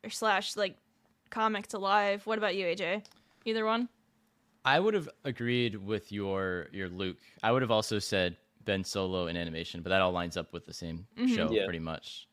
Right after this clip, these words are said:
Speaker 2: Um, but for animation to live, I think I would either go Kallus or, like, if he appeared in something like Rangers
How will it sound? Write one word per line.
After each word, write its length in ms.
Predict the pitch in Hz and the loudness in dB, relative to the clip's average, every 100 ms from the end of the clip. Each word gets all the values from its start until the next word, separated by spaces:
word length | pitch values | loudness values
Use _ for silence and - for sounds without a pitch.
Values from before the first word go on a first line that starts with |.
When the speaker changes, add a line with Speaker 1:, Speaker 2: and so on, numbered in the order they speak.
| _ | _
Speaker 2:
Um, 320 | 82 82 82 92 _ - - _ - | -14 -12 -12 -16 _ -20 -20 _ -4
but 100 | 110 | -2
for 140 | - | 0
animation 680 | 113 135 151 123 139 - 156 | 0 0 2 0 0 -2 -6
to 180 | - 120 | -6 -6
live, 680 | 104 107 120 104 85 82 82 - _ _ _ _ _ _ _ _ _ _ _ _ _ _ _ - | -2 0 2 2 2 -2 -8 -18 _ _ _ _ _ _ _ _ _ _ _ _ _ _ _ -6
I 260 | - 143 | -4 -4
think 280 | 180 247 247 | -6 -8 -4
I 80 | 240 | -2
would 140 | 226 | 0
either 200 | 170 170 | 0 0
go 380 | 156 143 135 113 - - | 2 2 2 -2 -8 -4
Kallus 720 | 95 127 180 - - - - _ _ _ _ _ _ _ _ _ _ _ _ - | -2 0 -2 -4 -10 -10 -12 _ _ _ _ _ _ _ _ _ _ _ _ 0
or, 680 | 160 147 104 95 95 123 - 120 | 4 6 6 4 2 0 -6 -6
like, 140 | 110 | -4
if 40 | - | -2
he 60 | |
appeared 300 | 113 - 113 | -4 0 0
in 60 | 107 | 0
something 280 | - 92 98 | -2 -4 -4
like 160 | 92 | -4
Rangers 840 | 87 90 92 92 90 90 - - | -4 -4 -4 -6 -8 -6 -8 -10